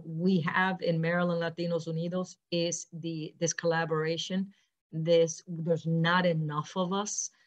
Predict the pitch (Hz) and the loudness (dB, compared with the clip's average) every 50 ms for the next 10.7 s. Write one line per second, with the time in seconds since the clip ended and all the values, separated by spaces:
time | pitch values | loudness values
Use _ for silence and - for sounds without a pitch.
0 | _ _ _ - - 180 165 165 160 160 160 160 - _ 160 156 - 208 208 208 | _ _ _ 0 2 4 6 6 6 4 2 0 -4 _ -6 0 4 4 4 4
1 | 208 165 156 180 190 190 180 170 160 160 165 160 160 156 156 160 151 151 143 135 | 2 2 4 4 6 8 6 6 6 6 4 2 2 0 0 0 0 -2 -2 -4
2 | - - - - - 160 156 156 - - - - 170 156 156 156 160 156 139 123 | -4 -4 -4 -2 -2 -2 -2 -2 -4 -8 -4 -2 0 0 0 0 -2 -2 -4 -6
3 | - - - - - - 151 147 151 156 156 156 160 151 143 147 156 160 165 - | -6 -6 -6 -4 -2 -2 -2 -2 -2 -4 -2 -2 -2 -4 -4 -4 -4 -4 -6 -6
4 | - - 170 165 160 160 - 175 180 - - _ _ _ _ _ _ - 202 202 | -2 0 2 2 2 0 -6 -10 -10 -10 -14 _ _ _ _ _ _ -2 2 2
5 | 208 185 - 190 208 214 - - 285 320 302 - - 247 240 226 226 214 220 175 | 4 4 4 2 0 0 -2 -6 -10 -10 -8 -2 0 2 4 4 2 2 0 -4
6 | 165 - - - - 170 175 170 - 175 170 165 170 - 156 151 151 147 135 151 | -4 -4 -6 -2 0 0 0 0 0 0 -2 0 -2 -2 -2 -2 -2 -2 -4 -4
7 | 151 160 170 175 175 175 165 156 147 147 147 - - - 160 151 151 156 156 147 | -4 -2 -2 -2 -2 -2 -4 -4 -6 -6 -8 -10 -12 -10 -8 -6 -6 -6 -8 -10
8 | - - _ _ 165 160 156 151 151 147 143 143 139 156 - _ _ _ _ _ | -12 -18 _ _ -6 -4 -4 -4 -4 -6 -8 -8 -10 -14 -20 _ _ _ _ _
9 | _ _ _ _ _ _ _ _ _ _ _ _ _ _ _ _ _ - 156 156 | _ _ _ _ _ _ _ _ _ _ _ _ _ _ _ _ _ -6 -2 -2
10 | 160 151 - - 156 151 147 135 131 - - - - - | -2 -2 -2 -4 -2 -2 -2 -2 -4 -6 -10 -14 -18 -20